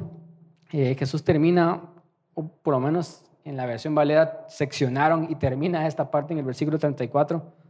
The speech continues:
pero en el versículo treinta y cuatro Jesús dice lo siguiente: "Así que no os afanéis por el día de mañana,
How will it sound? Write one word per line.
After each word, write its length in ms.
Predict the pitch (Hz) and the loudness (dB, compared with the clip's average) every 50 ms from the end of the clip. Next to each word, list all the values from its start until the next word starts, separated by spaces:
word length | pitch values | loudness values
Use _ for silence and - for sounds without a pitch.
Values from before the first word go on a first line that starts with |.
| _ _ _ _ _ _ _ _ _ _ | _ _ _ _ _ _ _ _ _ _
pero 140 | - 165 170 | 2 4 4
en 60 | 165 | 4
el 60 | 156 | 4
versículo 380 | 147 151 139 139 190 196 214 190 | 4 2 2 2 4 4 4 4
treinta 220 | 190 190 - 156 143 | 4 4 4 4 4
y 20 | |
cuatro 300 | - 160 156 160 185 175 | 4 4 2 2 2 0
Jesús 280 | - 139 131 - 151 147 | -2 -2 -2 -2 -2 0
dice 200 | 147 151 143 160 | 0 0 2 2
lo 100 | 151 147 | 2 0
siguiente: 460 | 131 131 120 123 127 120 117 - - - - - _ _ _ _ _ _ _ _ _ _ _ _ _ _ _ _ | 0 0 -2 -2 -2 -4 -6 -10 -16 -20 -20 -20 _ _ _ _ _ _ _ _ _ _ _ _ _ _ _ _
"Así 200 | - 143 156 190 | -8 -6 -4 -2
que 300 | 190 - 196 202 202 - | 2 2 2 2 2 -2
no 360 | 165 165 156 156 170 185 196 220 | -2 0 2 4 6 6 6 6
os 160 | 226 214 - | 4 2 -2
afanéis 840 | 120 - 147 135 135 143 151 165 180 202 190 - - - - - _ - | -4 -4 -4 -2 0 0 2 2 2 0 -2 -6 -12 -18 -20 -20 _ -4
por 140 | 160 143 131 | -4 -2 -2
el 160 | 127 123 127 | -2 0 2
día 420 | 143 147 160 165 156 151 139 135 - - _ _ | 4 4 6 6 4 2 -2 -6 -12 -18 _ _
de 100 | - 143 | -2 0
mañana, 560 | 127 120 120 123 127 131 127 120 113 107 - | 2 2 2 4 4 4 2 2 -2 -6 -12